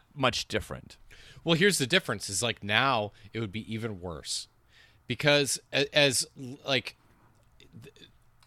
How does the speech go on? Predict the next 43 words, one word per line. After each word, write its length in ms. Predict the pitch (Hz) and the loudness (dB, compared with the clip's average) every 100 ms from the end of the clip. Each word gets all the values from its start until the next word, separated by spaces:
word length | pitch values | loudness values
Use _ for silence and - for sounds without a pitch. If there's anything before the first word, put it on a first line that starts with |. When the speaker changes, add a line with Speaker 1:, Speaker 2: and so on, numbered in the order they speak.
| - - | -20 -20
Speaker 2:
so, 220 | - - 143 | -12 -10 -6
so 220 | - - | -2 2
I'm 240 | 139 156 185 | 6 6 6
in 120 | 143 | 2
a 40 | |
union, 540 | 110 98 90 90 85 104 - - | 0 -2 -4 -6 -8 -12 -20 -14
and 280 | 107 104 101 - | -6 -6 -6 0
I, 180 | 120 131 | 0 2
I 100 | 123 | 0
think 240 | - 156 | 0 -2
this 220 | 175 - 101 | -2 -6 -4
really 420 | 110 120 120 113 | -4 0 0 0
captures 540 | - 101 104 - 92 | 0 0 0 -2 -6
it 140 | 98 80 | -6 -6
well 280 | 85 82 78 | -6 -6 -8
because 560 | 92 - 107 101 - - - - - - - _ _ | -8 -2 -2 2 0 0 -10 -20 -20 -20 -20 _ _
these 300 | 101 143 170 | 4 4 6
guys 280 | 180 165 156 - | 8 8 6 2
are, 260 | 127 110 - | 0 0 -2
are 260 | 113 107 98 | -2 -2 -2
super 480 | - - 175 165 156 | -2 0 0 -2 -4
frustrated 600 | - 123 117 - 117 107 | 0 2 2 -2 -4 -4
with 180 | 104 - | -4 -2
their 140 | 95 | -4
union, 600 | 87 90 87 87 85 85 - | -4 -6 -6 -8 -8 -12 -14
and 480 | 92 90 87 85 - - 90 | -10 -8 -8 -10 -14 -18 -12
they, 440 | 101 92 92 90 87 _ _ _ _ _ _ _ _ _ - | -4 -2 -2 -4 -10 _ _ _ _ _ _ _ _ _ -20
uh, 40 | - - - | -20 -20 -12
like, 260 | 113 95 - 107 | -8 -8 -8 -4
like 160 | 110 | -2
you 60 | 101 | -2
mentioned 300 | 107 - 98 | -4 -6 -4
earlier, 320 | 110 107 107 | -4 -2 -2
there's 220 | 95 95 | -2 -4
that 160 | 87 87 | -4 -4
great 240 | 92 98 | -4 -6
scene 280 | - 101 101 | -6 -6 -8
where 80 | 92 | -8
Richard 340 | 87 90 92 | -10 -10 -12
Pryor 360 | - 92 92 87 | -8 -6 -6 -6
goes 240 | - 92 92 | -8 -8 -6
after, 500 | 87 87 - 90 85 | -6 -6 -8 -10 -10
like, 300 | 85 85 | -12 -14